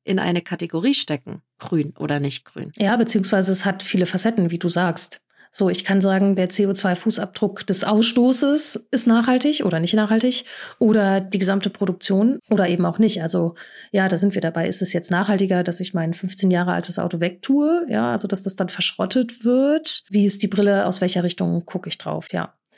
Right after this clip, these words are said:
Speaker 2: Zweiter Punkt ist, dass die E S G sich oft mehr auf die Risiken für die Unternehmen fokussiert, als auf deren tatsächlichen Impact.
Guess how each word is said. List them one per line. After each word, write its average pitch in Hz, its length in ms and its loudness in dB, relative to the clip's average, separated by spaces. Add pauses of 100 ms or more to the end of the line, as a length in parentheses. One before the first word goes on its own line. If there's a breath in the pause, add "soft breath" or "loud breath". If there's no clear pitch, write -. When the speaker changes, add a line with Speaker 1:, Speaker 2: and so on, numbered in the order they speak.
(340 soft breath)
Speaker 2:
Zweiter 240 220 2
Punkt 277 280 0
ist, 226 380 -2
dass 208 320 -2
die 190 180 -2
E 202 60 2
S - 160 -4
G 226 460 4
sich 208 280 -2
oft - 240 -6
mehr 190 180 0
auf - 80 -4
die 190 120 -4
Risiken 214 360 2
für 214 140 -2
die 202 100 2
Unternehmen 214 880 2
fokussiert, 269 520 -2
als - 120 -2
auf - 140 -2
deren 208 260 2
tatsächlichen 190 680 -4
Impact. - 460 -2